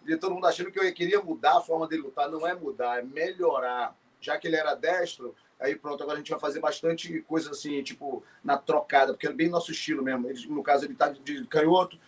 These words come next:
chuta com a perna canhota, para na frente, bota um direto mesmo na, no destro, e dali ele vai pra queda.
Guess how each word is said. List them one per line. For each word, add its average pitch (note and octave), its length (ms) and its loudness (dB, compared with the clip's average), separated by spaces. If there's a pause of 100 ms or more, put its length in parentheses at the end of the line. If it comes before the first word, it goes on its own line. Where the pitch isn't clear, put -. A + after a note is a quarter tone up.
(120)
chuta F#3 260 0
com F3+ 100 8
a - 20 2
perna F3+ 220 8
canhota, D#3 360 2
para F#3 280 10
na F3 100 -2
frente, F3 320 -6
bota F3+ 220 0
um F3 40 -14
direto E3 360 -2
mesmo D#3 240 -6
na, D3 120 -4
no C3+ 220 -12
destro, D3+ 520 0 (180)
e C#3 80 -12
dali D#3+ 200 2
ele E3 80 -8
vai E3 140 -2
pra D#3+ 140 -4
queda. D3 480 0